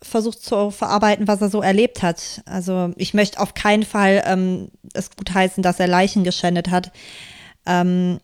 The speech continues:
aber was mir immer ganz wichtig ist, ist, dass irgendwie so jedes Verhalten von einem Menschen manchmal Sinn ergibt.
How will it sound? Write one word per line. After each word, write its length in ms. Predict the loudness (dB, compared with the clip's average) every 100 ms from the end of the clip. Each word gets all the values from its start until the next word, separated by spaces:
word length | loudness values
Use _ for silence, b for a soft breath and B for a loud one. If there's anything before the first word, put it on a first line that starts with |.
| -4
aber 220 | 2 4
was 320 | 4 0 -4
mir 240 | 2 4 4
immer 160 | 4
ganz 240 | 4 2 0
wichtig 300 | 0 -2 -2
ist, 260 | -4 -4
ist, 280 | -10 -12 -8
dass 380 | -6 -6 -8 -10
irgendwie 260 | -2 0 0
so 400 | 2 0 0 -6 _ _
jedes 360 | 0 0 0
Verhalten 360 | -2 0 0 -2
von 180 | -2 0
einem 60 |
Menschen 320 | 2 0 0 0
manchmal 360 | 0 0 0
Sinn 240 | 2 2 2
ergibt. 640 | 0 0 0 -2 -12 -20